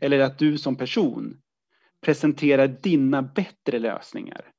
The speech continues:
Och då har man på något sätt utgått ifrån den här grunden som den andra personen driver sin argumentation på, en kritik mot en viss parti.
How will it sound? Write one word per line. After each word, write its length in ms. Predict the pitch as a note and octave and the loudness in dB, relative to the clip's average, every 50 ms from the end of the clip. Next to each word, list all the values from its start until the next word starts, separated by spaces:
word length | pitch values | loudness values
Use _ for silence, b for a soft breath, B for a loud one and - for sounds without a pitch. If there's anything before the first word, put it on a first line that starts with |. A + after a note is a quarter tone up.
| _ _ _ _ _ _ _ _ _ _ _ _ _ _ _ _ _ _ _ _ _ _ | _ _ _ _ _ _ _ _ _ _ _ _ _ _ _ _ _ _ _ _ _ _
Och 100 | - C#3+ | -2 0
då 80 | D#3 D#3+ | 0 0
har 80 | E3 | 0
man 120 | G3 G#3 - | 0 -2 0
på 80 | - | 0
något 100 | E3 C#3+ | 0 0
sätt 160 | - C#3 C#3 | 0 0 0
utgått 440 | - E3 D3 C3+ - - G#3+ G#3+ - | 0 0 -2 0 0 0 0 0 -2
ifrån 400 | G3 - - C#3+ C3 A#2+ A#2+ A#2+ | -6 -6 -4 -2 -2 0 0 -2
den 100 | A#2+ A#2+ | -2 -2
här 240 | A2 A#2 A#2+ A#2+ B2 | -4 -2 -2 -2 -2
grunden 500 | B2 A#2 C#3+ F3+ A3 A3 G3 E3+ C3+ B2 | -4 -2 0 0 2 2 0 0 -2 -2
som 120 | - B2 | -2 -4
den 100 | B2 A#2+ | -4 -2
andra 180 | A#2+ A#2 A2+ A#2+ | -2 -2 -4 -6
personen 280 | A#2+ - C3 B2+ B2 A#2+ | -6 -6 -4 -4 -4 -2
driver 220 | C#3 D#3 D3+ C3+ | 0 2 2 2
sin 140 | B2+ C3+ B2+ | 0 -2 -2
argumentation 960 | B2 A#2+ A#2+ B2 B2 B2 B2 - - C3 A#2+ - - G#3+ F#3 D#3+ C3+ - - | -2 -2 -2 -2 -4 -6 -8 -10 -10 -10 -8 -6 -4 -2 -2 -2 -4 -6 -8
på, 180 | - F2 D2+ | -10 -8 -6
en 100 | - - | -6 -4
kritik 480 | - - C3 B2+ - F#3 D#3+ C#3+ C3+ - | -4 -4 -4 -4 -2 -2 -2 -2 -4 -6
mot 160 | A#2+ A2 - | -8 -8 -6
en 120 | A#2+ A#2 | -6 -6
viss 220 | A2 A2 G#2 - - | -6 -6 -8 -8 -10
parti. 380 | A#2 A2+ - A2 G2 - - | -10 -8 -8 -8 -8 -10 -12